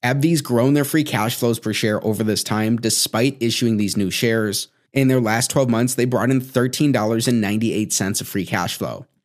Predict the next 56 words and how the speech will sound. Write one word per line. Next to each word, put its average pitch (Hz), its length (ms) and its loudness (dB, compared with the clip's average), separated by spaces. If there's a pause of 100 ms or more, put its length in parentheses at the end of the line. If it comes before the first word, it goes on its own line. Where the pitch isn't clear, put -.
Because 123 320 0
of 131 100 0
this, 135 320 0
it's 131 180 0
a 170 60 2
check 113 400 -2
on 113 160 2
metric 98 280 -2
number 95 140 -2
four. 117 480 0 (320)
So 143 240 2
far 143 240 0
through 147 160 0
four 131 240 2
metrics, 113 500 0
we 135 100 2
have 165 160 2
three 131 260 2
checks 120 340 0
and 120 80 4
only 117 180 2
one 98 300 -2
X. - 460 -6 (240)
Stay 151 240 2
with 208 160 2
me 170 120 4
till 175 140 2
the 147 180 0
end 123 140 4
of 131 80 0
the 120 60 2
video 110 340 2
because 123 380 0
we'll 117 120 2
use 170 220 2
three 127 340 0
different 151 280 0
methods 107 420 0
based 113 320 0
on 120 120 2
their 117 120 2
free 107 200 -2
cash 110 360 -2
flows 131 320 2
to - 160 0
figure 139 260 2
out 170 120 2
what 185 100 4
a 196 60 2
fair 123 300 2
value 110 360 2
is 131 160 2
for - 160 -2
A 104 180 -2
B 87 60 -10
V. 107 300 0